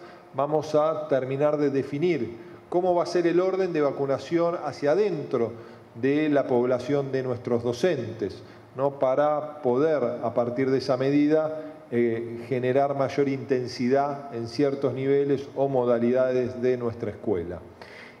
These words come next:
Y ese proceso, como digo, se va a iniciar en el mes de febrero. La logística, el proceso de aplicación, por supuesto, va a estar en cabeza de cada una de las jurisdicciones educativas y se vincula a dos desafíos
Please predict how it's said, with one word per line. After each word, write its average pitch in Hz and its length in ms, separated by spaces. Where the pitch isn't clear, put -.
Y 156 640
ese 160 180
proceso, 156 500
como 135 220
digo, 160 220
se 135 140
va 135 60
a - 20
iniciar 135 340
en 131 60
el 127 80
mes 131 100
de 123 80
febrero. 175 560
La 120 140
logística, 120 680
el 117 100
proceso 117 440
de 120 80
aplicación, 117 540
por 120 120
supuesto, 120 460
va 117 100
a 117 40
estar 123 440
en 113 140
cabeza 120 480
de 113 100
cada 123 200
una 120 140
de 117 60
las 113 100
jurisdicciones 117 600
educativas 139 800
y 156 200
se 151 160
vincula 135 380
a 131 40
dos 147 200
desafíos 156 680